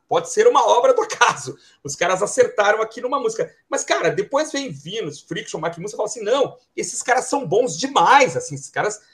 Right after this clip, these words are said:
é, têm uma, uma dobra aqui de guitarra, né? O Tom Verlaine e o Richard Lloyd, que tá à altura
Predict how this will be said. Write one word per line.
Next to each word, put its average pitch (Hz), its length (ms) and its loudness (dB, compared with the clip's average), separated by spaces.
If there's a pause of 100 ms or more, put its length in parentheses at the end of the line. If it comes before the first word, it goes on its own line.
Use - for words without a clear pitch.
(140)
é, 151 160 4
têm 175 220 -4
uma, 240 260 -4
uma 170 160 0
dobra - 440 6
aqui 165 160 -8
de 147 120 -8
guitarra, 165 720 -2 (280)
né? 151 180 2
O 147 180 2
Tom 165 120 4
Verlaine 151 440 2
e 135 40 -4
o 131 80 -6
Richard 143 320 -8
Lloyd, 135 360 0
que - 120 -20
tá - 180 -4
à 220 260 0
altura 247 680 2